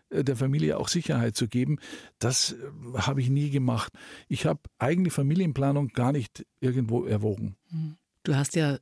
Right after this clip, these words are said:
Speaker 2: äh, Thomas Gottschalk dann auch bei Pop nach acht vertreten, hattest, äh, mit dem Popclub am Nachmittag auch deine erste eigene Sendung. Ab
Speaker 1: Mhm.
Speaker 2: vierundachtzig war das dann.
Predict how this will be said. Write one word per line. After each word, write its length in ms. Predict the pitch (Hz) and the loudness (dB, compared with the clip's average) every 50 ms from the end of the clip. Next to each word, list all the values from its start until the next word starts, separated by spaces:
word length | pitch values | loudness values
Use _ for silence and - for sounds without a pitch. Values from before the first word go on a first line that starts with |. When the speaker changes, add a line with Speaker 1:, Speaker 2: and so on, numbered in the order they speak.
| _ - | _ -6
Speaker 2:
äh, 240 | 180 170 160 151 | -4 -2 -2 -2
Thomas 320 | 135 - 165 156 156 143 - | -2 0 2 2 2 2 2
Gottschalk 420 | - 156 - - 170 165 160 - | 2 0 2 2 2 0 0 2
dann 140 | - 147 143 | 2 0 2
auch 140 | - 143 - | 2 0 0
bei 140 | - 139 131 | 0 0 0
Pop 180 | - 160 - 151 | 0 -2 0 0
nach 140 | 131 123 | 0 0
acht 260 | - 117 131 - - - | 0 -4 -4 -4 -4 -6
vertreten, 540 | 180 - - - 196 208 - 240 208 180 | -6 -4 -2 -2 -2 0 0 0 2 2
hattest, 340 | 156 - - 147 - - - | 0 0 -2 -4 -4 -4 -4
äh, 220 | 139 135 131 131 139 | -2 -2 0 0 -2
mit 160 | 139 - - | -4 -4 -4
dem 100 | 131 131 - | -6 -6 -8
Popclub 640 | - - - 196 - - - - - 214 - - 202 | -8 -4 -4 -4 -4 -4 -8 -2 -2 -2 0 0 0
am 80 | 170 | 2
Nachmittag 600 | 165 170 175 170 190 196 185 - 180 175 170 - | 2 2 2 2 2 0 2 2 2 2 2 0
auch 120 | - 160 - | -2 -2 0
deine 180 | 151 151 151 | 0 0 2
erste 300 | - 147 147 - 143 - | 2 0 0 -2 -4 -6
eigene 340 | - - 127 120 156 160 160 | -4 -4 -2 0 2 2 2
Sendung. 560 | 151 143 143 151 170 180 208 226 247 254 - | 2 2 2 2 2 2 2 2 2 2 2
Ab 120 | 110 101 113 | 2 0 0
Speaker 1:
Mhm. 40 | 123 | 0
Speaker 2:
vierundachtzig 1080 | 127 - - - 175 190 196 170 151 - - - - 156 - - - - 226 - - 220 | -4 -6 -8 -6 -2 0 0 0 0 -2 -2 -4 -4 -4 -4 -6 -6 -6 -6 -4 -2 -2
war 160 | 220 226 240 | -2 -2 -2
das 180 | 262 254 - | -2 -4 -2
dann. 180 | - 262 262 269 | 0 0 0 0